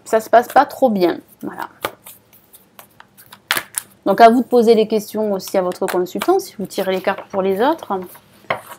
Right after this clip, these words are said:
Donc là pareil, vous coupez votre tas en trois de la main gauche, vous rassemblez.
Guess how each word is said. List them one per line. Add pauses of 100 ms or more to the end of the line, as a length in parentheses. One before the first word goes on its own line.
(160)
Donc
là
pareil,
vous
coupez
votre
tas
en
trois
de
la
main
gauche,
vous
rassemblez.